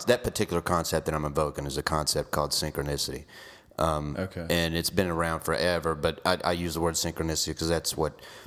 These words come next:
Speaker 1: Carl Jung and Wolfgang Pauli, uh, came up with. Wolfgang
Speaker 2: Okay.
Speaker 1: Pauli, the, the physicist.
Speaker 2: Yeah, yeah, yeah.
Speaker 1: And, um,
Speaker 2: Dude, I, I'd like to know more about that, uh,
Speaker 1: super cool relationship those guys had.
Speaker 2: Relationship, yeah.
Speaker 1: Yeah, they, he was,
Speaker 2: Yeah.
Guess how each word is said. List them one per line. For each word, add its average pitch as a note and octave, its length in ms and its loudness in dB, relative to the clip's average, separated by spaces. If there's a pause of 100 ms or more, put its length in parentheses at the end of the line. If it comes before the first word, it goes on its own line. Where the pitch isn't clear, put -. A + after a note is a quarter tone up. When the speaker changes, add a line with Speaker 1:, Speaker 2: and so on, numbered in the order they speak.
(140)
Speaker 1:
Carl E2 260 4
Jung D2+ 380 -2
and C#2+ 160 -4
Wolfgang C#2+ 380 -2
Pauli, D2 560 0 (140)
uh, C#2 220 -2 (520)
came D2 240 0
up C#2+ 180 -2
with. C2 320 -6 (100)
Wolfgang D#2+ 340 0
Speaker 2:
Okay. B2+ 120 0
Speaker 1:
Pauli, D2 220 0
the, C#2 120 -4
the C#2 240 -4
physicist. C#2+ 480 -2
Speaker 2:
Yeah, B2 260 0 (100)
yeah, A2+ 280 -2
yeah. G#2+ 220 -4 (140)
Speaker 1:
And, E2 400 0
um, D#2+ 400 -2 (480)
Speaker 2:
Dude, E3 140 2
I, A3+ 220 0
I'd F3 140 -2
like B2 140 0
to - 80 -10
know F2 160 -4
more F2+ 220 -2
about D#2 320 -4
that, E2 520 -4
uh, D#2+ 340 -2 (580)
Speaker 1:
super - 380 2
cool A2 260 2
relationship D#2 640 -2
those D#2+ 220 2
guys D#2+ 240 0
had. D2 140 0
Speaker 2:
Relationship, D#2+ 260 -2
yeah. F2 160 -2
Speaker 1:
Yeah, D#2+ 340 2
they, E2+ 140 2
he G2 120 0
was, A2 260 0
Speaker 2:
Yeah. F2 40 -8